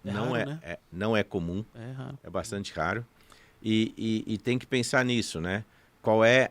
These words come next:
Speaker 2: a sucessão que eu estou planejando,
Speaker 1: Perfeito.
Speaker 2: né? Nem sempre o seu D N A é transmitido pro seu filho,
Speaker 1: Sim.
Speaker 2: em termos de
Speaker 1: Facilidade.
Speaker 2: empreendedorismo.
Speaker 1: É a capacidade de empreender.
Speaker 2: Então é melhor que ele não seja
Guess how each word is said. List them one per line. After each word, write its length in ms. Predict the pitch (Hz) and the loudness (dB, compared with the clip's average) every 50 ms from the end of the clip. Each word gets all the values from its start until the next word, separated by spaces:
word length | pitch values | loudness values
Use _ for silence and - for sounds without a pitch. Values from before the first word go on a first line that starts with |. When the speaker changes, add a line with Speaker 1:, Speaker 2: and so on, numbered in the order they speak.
| _ - | _ -4
Speaker 2:
a 100 | - 110 | -4 -4
sucessão 640 | 107 - - 123 - - 123 107 - - 127 127 131 | -4 -4 -6 -4 -2 -2 -2 0 0 0 0 0 0
que 100 | 123 - | 0 -2
eu 60 | 104 | -2
estou 240 | 95 - - - 98 | -2 -2 -4 -6 -6
planejando, 520 | - - 92 90 90 82 78 - 82 69 | -4 -4 -4 -4 -4 -4 -6 -6 -8 -10
Speaker 1:
Perfeito. 260 | 67 - - 95 - - | -12 -14 -16 -16 -18 -16
Speaker 2:
né? 220 | - 82 90 107 - - - - - - - - - - | -10 -8 -8 -8 -8 -10 -20 -20 -20 -20 -20 -20 -16 -6
Nem 420 | - 107 117 127 139 156 170 185 190 | -2 2 4 6 6 6 6 6 4
sempre 800 | 170 - - - 143 147 156 165 156 - - 98 85 76 64 - - _ _ _ _ _ _ _ _ _ _ _ _ _ _ _ - | 4 4 4 6 6 6 6 4 0 -2 -2 -4 -4 -4 -6 -8 -16 _ _ _ _ _ _ _ _ _ _ _ _ _ _ _ -10
o 100 | - 104 | -8 -6
seu 260 | 95 - - 110 104 104 | -2 0 2 4 4 4
D 160 | 92 98 98 | 4 2 2
N 160 | 98 95 92 | 4 4 4
A 140 | 95 101 107 | 4 4 2
é 40 | 110 | 2
transmitido 640 | - - 120 120 110 120 123 117 - - 117 110 117 | 0 -4 -6 -6 -4 -4 -6 -6 -6 -6 -6 -8 -8
pro 120 | - - | -8 -6
seu 140 | - 160 160 | -4 -4 -4
filho, 360 | - - - 120 104 87 82 78 - | -4 -2 -2 -2 -2 -2 -4 -10 -10
Speaker 1:
Sim. 240 | - 120 113 113 113 _ _ _ _ _ _ _ _ - | -10 -10 -10 -10 -12 _ _ _ _ _ _ _ _ -6
Speaker 2:
em 80 | 110 101 | -6 -6
termos 360 | - - 113 110 127 127 110 | -4 -4 -4 -2 -2 -2 -4
de 120 | 95 101 113 | -4 -6 -6
Speaker 1:
Facilidade. 100 | 120 131 | -6 -6
Speaker 2:
empreendedorismo. 800 | - 127 127 135 131 127 135 127 131 147 151 143 135 127 113 127 131 | -6 -4 -4 -2 -2 -2 -2 -2 -2 -2 0 0 0 0 0 -2 -4
Speaker 1:
É 20 | |
a 40 | 87 | -8
capacidade 680 | - - - - 131 - - 123 113 110 110 117 117 | -10 -10 -6 -6 -4 -4 -4 -2 0 0 0 0 -2
de 80 | 113 113 | -4 -4
empreender. 400 | 117 - - 113 107 101 101 98 110 | -4 -4 -4 -6 -6 -6 -6 -8 -8
Speaker 2:
Então 280 | 113 - - - 202 | -4 0 2 4 6
é 80 | 202 202 | 6 6
melhor 680 | 196 196 190 170 131 123 127 131 156 151 123 90 78 78 - - _ _ _ _ _ _ _ _ _ _ _ | 6 6 6 6 8 8 10 10 10 10 10 8 6 0 -12 -18 _ _ _ _ _ _ _ _ _ _ _
que 220 | - - 135 127 131 | -8 -2 2 4 6
ele 340 | 135 139 139 139 143 - - - | 6 6 4 2 0 -2 -4 -6
não 380 | - 131 139 147 160 175 180 160 | -4 0 2 4 4 6 4 4
seja 800 | - - - 170 175 185 185 165 123 107 104 87 76 73 73 | 2 4 6 8 10 10 10 10 8 6 4 4 2 0 -4